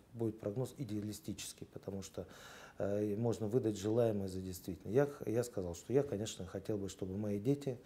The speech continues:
жили в мире и в процветающей стране.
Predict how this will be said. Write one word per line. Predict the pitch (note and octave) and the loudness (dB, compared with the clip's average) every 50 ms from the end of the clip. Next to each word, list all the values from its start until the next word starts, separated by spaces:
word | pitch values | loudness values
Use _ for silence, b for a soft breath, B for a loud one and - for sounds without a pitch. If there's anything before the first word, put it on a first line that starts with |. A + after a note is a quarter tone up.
| B B B B B B B B B - | B B B B B B B B B -2
жили | F#2+ F#2 G2+ A#2+ B2 B2 A#2+ A2 G#2+ - - - - - - - | -2 0 2 2 4 4 4 4 2 0 -6 -18 -20 -16 -10 -6
в | G2+ G#2+ | 0 2
мире | A#2+ B2+ C3 A#2+ A#2 A2+ A2+ - - - - | 4 6 6 6 4 0 -4 -12 -18 -14 -6
и | - B2 A2 G#2+ A2 G#2+ G#2+ G#2+ - - - | -2 0 2 4 4 4 2 0 -2 -6 -10
в | - | -6
процветающей | - A2+ G#2+ - - G#2 - A#2+ A#2 A2+ G#2+ - - G#2 - | -4 -4 -4 -4 -4 0 2 4 4 4 2 0 -4 -8 -6
стране. | - - F#2 F2+ F2 F2 D#2+ | -4 -2 -2 -2 -2 -2 -6